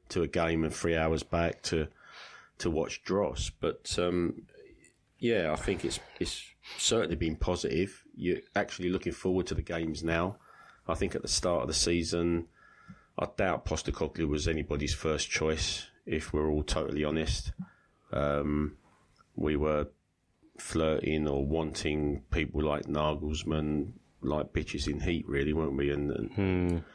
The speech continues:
Speaker 1: then we sort of all started falling for Arne Slot, and we wanted Pochettino back. But this is probably the best thing that's, that's happened, the appointment of Ange, because it's put all that con-, all those conversations to bed.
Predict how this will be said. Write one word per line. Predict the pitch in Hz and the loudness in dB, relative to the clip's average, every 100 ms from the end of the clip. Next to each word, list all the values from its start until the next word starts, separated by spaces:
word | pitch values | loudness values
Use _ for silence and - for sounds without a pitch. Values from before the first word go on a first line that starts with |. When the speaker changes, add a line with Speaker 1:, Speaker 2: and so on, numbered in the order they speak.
| - - | -8 -2
Speaker 1:
then | 85 | 0
we | 76 | 2
sort | 76 87 73 | 2 2 0
of | 82 | 0
all | 78 | 0
started | - 87 78 | 0 0 -2
falling | - 85 82 76 | -2 -2 -2 -2
for | - 78 | -2 0
Arne | 78 76 | 2 4
Slot, | - - 85 80 80 - - - - - - - - | 4 4 4 2 0 -4 -18 -20 -20 -20 -20 -12 -4
and | 80 | 0
we | 76 | 2
wanted | 80 76 - | 2 0 -2
Pochettino | 85 - - 87 76 78 71 | -4 -4 -4 0 2 0 0
back. | 78 78 82 - - - - - - _ _ _ - | 2 2 -2 -8 -20 -20 -20 -20 -20 _ _ _ 0
But | 98 - - _ | 0 0 -6 _
this | 123 117 | 0 2
is | 101 | 2
probably | - 117 98 | 2 0 2
the | 95 | 0
best | - 104 - | 0 0 2
thing | 104 98 | 2 4
that's, | 87 - - - - - - | 2 -2 -4 -4 -4 -6 -2
that's | 98 | 0
happened, | - 120 120 90 71 | 2 0 0 -2 0
the | 82 | -2
appointment | - 78 - 80 | -2 -4 -2 0
of | 78 | 2
Ange, | 87 92 - | 2 0 -2
because | - - 90 - | -4 -2 0 0
it's | 62 | -2
put | - - 104 | -2 -2 0
all | 113 110 104 | 0 2 2
that | 98 92 - _ _ - | 2 2 -2 _ _ -2
con-, | 101 92 | -2 0
all | 107 104 | 2 4
those | 101 92 | 2 2
conversations | - 90 85 85 82 87 80 | 0 0 2 2 2 0 -2
to | - | -4
bed. | 76 82 87 | -2 2 2